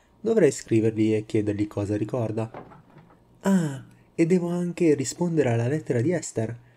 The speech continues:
Dovrei scrivere subito a entrambi, prima di andare a letto. Ah,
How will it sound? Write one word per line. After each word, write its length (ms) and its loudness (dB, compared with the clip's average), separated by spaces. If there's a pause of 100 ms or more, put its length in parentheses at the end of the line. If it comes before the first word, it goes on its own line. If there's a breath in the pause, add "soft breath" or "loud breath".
(200 soft breath)
Dovrei 280 2
scrivere 420 0
subito 360 -4
a 20 0
entrambi, 580 -2
prima 240 0
di 80 2
andare 220 2
a 20 2
letto. 600 -6 (720 loud breath)
Ah, 180 -2